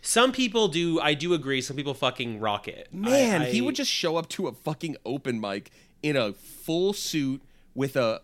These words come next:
Speaker 2: a, a, like, I don't know, dude, a fedora. I always get it wrong. When I say fedora, it's a trilby. When it's, when I say trilby, it's a fucking,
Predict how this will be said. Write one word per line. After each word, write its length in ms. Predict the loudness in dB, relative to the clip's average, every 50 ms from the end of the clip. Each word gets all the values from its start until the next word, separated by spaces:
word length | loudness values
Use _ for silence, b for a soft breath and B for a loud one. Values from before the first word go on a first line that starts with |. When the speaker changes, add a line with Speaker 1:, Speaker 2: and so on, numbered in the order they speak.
| _ _ _ _ -8 -4
Speaker 2:
a, 320 | -4 -2 -2 -4 -4 -8 -12 -18 -20 -14
a, 140 | -10 -8 -4
like, 340 | -2 -2 -2 -2 -4 -8 -20 _ -2 6
I 160 | 8 8 10
don't 200 | 10 8 6 4
know, 220 | 2 2 2 2 0
dude, 240 | 0 -2 -2 -2 -2
a 80 | -4 -6
fedora. 500 | -6 -8 -4 -2 0 2 2 2 2 2 4
I 100 | 6 6
always 200 | 8 6 4 4
get 140 | 2 0 -2
it 40 | -2 -2
wrong. 280 | -2 -2 -2 0 0 0
When 100 | 0 -2
I 60 | -2
say 140 | -2 -2 -4
fedora, 540 | -4 -6 -6 -6 -4 -4 -2 -2 -2 -2
it's 140 | -4 -4 -6
a 20 | -10
trilby. 400 | -10 -6 -6 -4 -2 -2 -2 -2
When 100 | -2 -4
it's, 220 | -6 -8 -12 -18 b b b b b
when 120 | -6 -4
I 100 | -4 -4
say 160 | -2 -4 -6
trilby, 340 | -6 -4 -6 -6 -4 -2 -4 -4
it's 120 | -4 -6
a 60 | -8
fucking, 480 | -6 -6 -8 -4 -4 -4 -4 -4 -6